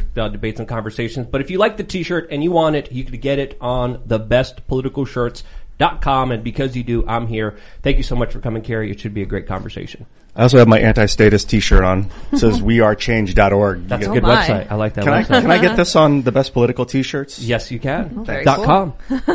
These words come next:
Speaker 2: Yeah, I've been a
Speaker 1: Dot com.
Speaker 2: big fan of We Are Change for a long time. I'm glad that you were the one that,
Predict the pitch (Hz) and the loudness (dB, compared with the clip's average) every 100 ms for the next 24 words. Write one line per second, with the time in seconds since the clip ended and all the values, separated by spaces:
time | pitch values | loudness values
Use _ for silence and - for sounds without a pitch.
0 | - - 110 - 139 127 127 117 120 107 | 0 0 2 4 4 4 2 4 2 4
1 | 92 101 98 - 101 98 - 92 95 92 | 4 4 4 2 -2 0 0 0 0 -2
2 | - 98 92 92 90 98 92 95 92 90 | -2 -4 -4 -8 -6 -6 -6 -6 -4 -6
3 | 90 90 | -6 -8